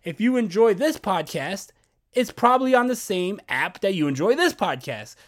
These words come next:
So don't just listen to the Wrestling DeLorean podcast. Also, if you're a fan of me,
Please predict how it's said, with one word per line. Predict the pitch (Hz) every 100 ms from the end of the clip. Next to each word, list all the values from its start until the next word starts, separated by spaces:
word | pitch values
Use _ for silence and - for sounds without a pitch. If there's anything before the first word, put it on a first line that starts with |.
| _
So | - 302 294 135 - _ _ _ _ _ -
don't | 311 320
just | 302 -
listen | 320 330 - 196 190 - _
to | - 262 240 - 214
the | 240
Wrestling | 262 254 220
DeLorean | 233 320 277
podcast. | 190 190 180 226 233 240 - _ _ _ _ _
Also, | 285 311 - 226
if | 196
you're | 226 269
a |
fan | 247 302 294
of | 285
me, | 320 302